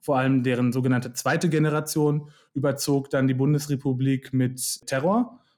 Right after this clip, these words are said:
Und, äh, ja, dieser gipfelte, wie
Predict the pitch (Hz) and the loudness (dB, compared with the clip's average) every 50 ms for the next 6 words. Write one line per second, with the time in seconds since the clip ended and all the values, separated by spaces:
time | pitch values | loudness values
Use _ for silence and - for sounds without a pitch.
0 | _ _ 147 143 143 143 139 135 131 - - - 139 131 131 131 135 139 131 120 | _ _ 0 2 2 4 2 2 0 -2 -2 -2 0 2 2 2 2 2 0 0
1 | 131 135 151 143 135 151 151 - 151 139 151 143 139 139 127 120 131 131 127 131 | 0 0 0 0 0 0 0 0 -2 0 2 2 2 0 0 0 0 0 2 2
2 | 131 127 - | 0 0 -4